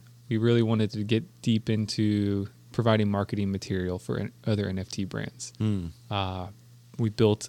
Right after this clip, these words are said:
Speaker 1: a graphic design team in Colombia, uh, got it all built up, and then we decided, "Let's go do something else." <laughs>
Speaker 2: Yeah.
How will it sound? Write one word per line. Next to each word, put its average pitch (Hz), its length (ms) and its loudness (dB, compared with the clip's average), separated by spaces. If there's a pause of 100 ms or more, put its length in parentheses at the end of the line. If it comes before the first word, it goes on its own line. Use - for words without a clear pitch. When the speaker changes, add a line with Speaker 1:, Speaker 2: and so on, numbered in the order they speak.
(140)
Speaker 1:
a 110 40 -10
graphic 104 380 -4
design 104 440 -2
team 107 480 0 (280)
in 104 140 -4
Colombia, 110 720 -2 (580)
uh, 95 380 -8 (160)
got 107 180 2
it 110 60 4
all 110 120 6
built 110 320 2
up, 113 280 0
and 101 120 0
then 101 100 0
we 98 120 2
decided, 98 720 -2 (1000)
"Let's 104 140 -6
go 104 120 -8
do 98 120 -6
something - 400 -10
else." - 440 -10
<laughs> - 80 -8
Speaker 2:
Yeah. 101 200 2